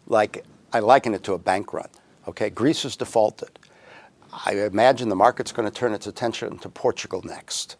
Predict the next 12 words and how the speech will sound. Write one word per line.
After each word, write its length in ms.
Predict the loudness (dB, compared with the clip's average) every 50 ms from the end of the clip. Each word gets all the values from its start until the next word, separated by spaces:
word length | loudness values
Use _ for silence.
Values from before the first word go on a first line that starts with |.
| _ _ _ _ _ _ _ _ _ _ _ _ _ _ -18
okay? 360 | -18 -10 -6 -4 -4 -4 -4 -6 -12 -20 _ _ _
And 300 | -10 -8 -8 -8 -10 -2
Portuguese 400 | 2 2 2 2 0 -2 -2 -2
spreads 480 | -2 -2 2 6 6 6 6 4 0 -2
are 80 | -2 0
already 360 | 2 2 2 0 -2 -4 -6
very 300 | -4 0 2 2 2 2
wide 380 | 0 -2 -4 -6 -4 -6 -6 -6
and 160 | -8 -10 -10
have 180 | -10 -12 -12 -12
been 160 | -12 -12 -10
widening. 520 | -10 -8 -8 -8 -8 -10 -12 -16 -18 -20